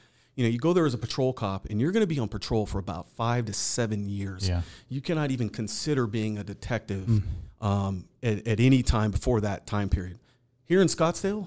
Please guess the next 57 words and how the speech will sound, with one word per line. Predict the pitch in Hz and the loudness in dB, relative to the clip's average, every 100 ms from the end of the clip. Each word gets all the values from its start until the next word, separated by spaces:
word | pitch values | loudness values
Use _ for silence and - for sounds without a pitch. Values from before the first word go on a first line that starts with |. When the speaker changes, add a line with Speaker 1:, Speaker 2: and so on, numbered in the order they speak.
| - | 0
Speaker 1:
after | 143 - | 0 0
two | 123 160 | -2 0
years, | 170 180 202 143 | 2 2 0 0
I | |
was | 120 123 | 2 4
able | 139 139 131 | 4 4 0
to, | 123 - | -2 -2
to, | 143 135 - | 2 2 0
you | 147 | 0
know, | 120 127 | 2 0
get | 139 | -2
selected | - 139 135 135 | -2 0 -2 -4
for | 147 | -2
the | 117 | -2
swat | - 131 131 | 0 0 2
team. | 160 180 98 | 0 0 0
Speaker 2:
Yeah. | 92 - _ - _ | 0 -2 _ -20 _
Speaker 1:
And | 123 127 | 4 6
then | 135 131 | 6 2
after | 135 - | 0 -2
four | - 160 165 | 0 6 6
years, | 180 196 165 | 8 4 4
I | 135 | 2
was, | 123 120 - | 0 -2 0
I | |
was | 135 139 | 0 2
a | |
detective. | 120 104 - 196 - - - - | -2 -4 -6 -4 -8 -10 -8 -2
Um, | 123 123 113 - - | 2 2 0 -2 4
in | 196 | 6
that | 180 170 | 6 4
time, | - 165 170 | 2 0 0
I | |
was | 135 | 0
also | 139 - 135 | -2 -2 -2
a | |
field | - 156 147 | -2 0 0
training | 110 127 139 151 | 0 -2 0 0
officer. | 156 156 - 87 | -2 -4 -4 -2
Speaker 2:
Mm-hmm. | 87 98 - _ - | -2 -4 -8 _ 0
Speaker 1:
You're | 160 | 2
not | 202 135 | 4 6
doing | 151 127 | 6 6
that | 110 | 2
at | 107 | -2
a | 101 | -4
major | 104 98 95 - _ | -4 -4 -8 -12 _
police | 117 104 | -6 -6
department. | - 98 95 - | -6 -6 -6 0
So | - | 4
Speaker 2:
Right. | 160 - 139 | 4 2 2
Speaker 1:
I, | 151 175 | 4 4
I | 165 - - - _ _ - | 2 -2 -10 -20 _ _ -6
was | 143 131 | -2 2
able | 151 156 143 | 2 2 0
to | - 127 | -2 -2
learn | 107 113 127 151 127 110 107 110 | -2 0 2 2 2 0 -4 -6